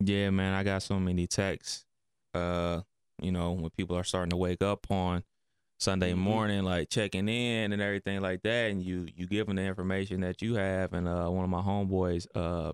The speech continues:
Speaker 1: Peanut, he lives in Houston. He's actually a police officer in Houston and everything like that. So he was just checking in with me, and he was like, "Yeah, talking about the whole situation in El Paso." And I was like, "Yeah, it just seems like a copycat situation. Like, ain't nothing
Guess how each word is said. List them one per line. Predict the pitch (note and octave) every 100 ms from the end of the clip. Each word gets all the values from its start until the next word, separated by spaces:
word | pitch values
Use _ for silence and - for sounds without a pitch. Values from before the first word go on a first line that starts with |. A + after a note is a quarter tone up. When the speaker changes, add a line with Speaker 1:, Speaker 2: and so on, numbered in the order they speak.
| -
Speaker 1:
Peanut, | A2+ A#2 G2 - -
he | G#2
lives | G2+ F#2+ F2
in | F2
Houston. | F#2 G#2+ - F#2
He's | F2
actually | F2 F2 F2
a |
police | E2 F2+ G2+
officer | F2+ F2 - E2
in |
Houston | F2+ G#2 G#2 E2+ E2 - - _ _ _ -
and | D#2
everything | E2 D#2+ E2 F2+
like | E2+ E2+
that. | E2+ F2 F2
So | E2+ E2+
he | F2+
was | F2 E2+
just | E2 E2
checking | - E2+ F2
in | F2 F2
with | F2 F2
me, | F2 F2+ _ _ _
and | - E2
he |
was | D#2 -
like, | - -
"Yeah, | E2+ E2 E2
talking | - E2+
about | E2 E2
the | -
whole | D2 E2+
situation | F2 F2 - E2+ F2 - D#2+
in | D#2+
El | D#2+ C2 -
Paso." | G#2 A2+ G#2 F2+ F2+ F2
And | E2+
I |
was | D#2+
like, | A1 D#2
"Yeah, | A#2 B2
it | F2+
just | - F#2+ -
seems | G#2+ G#2
like | G#2 G2+ G2+
a | F#2+ -
copycat | G#2 C#3+ G#2+ G2 F2
situation. | - E2+ F2 E2+ E2+
Like, | F2 E2+
ain't | F#2+ A#2+
nothing | A2+ G#2+ F#2+